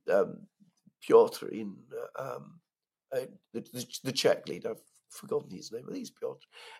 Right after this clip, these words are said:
Uh, I, I mean, I think even he would probably be nervous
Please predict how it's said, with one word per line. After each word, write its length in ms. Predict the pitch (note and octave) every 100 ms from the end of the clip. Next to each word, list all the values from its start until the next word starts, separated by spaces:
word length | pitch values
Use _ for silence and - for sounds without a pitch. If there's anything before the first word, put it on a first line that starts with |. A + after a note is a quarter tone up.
| -
Uh, 100 | E3+ -
I, 140 | E3 F3
I 40 |
mean, 240 | - E3+
I 100 | D#3+
think 140 | G3 -
even 240 | A3 E3+
he 320 | A#2 B2+ G3+
would 220 | F3+ - -
probably 260 | F#2+ G2+
be 160 | F2 G#2+
nervous 800 | G#2 A#2+ A#2 G#2+ F#2+ - -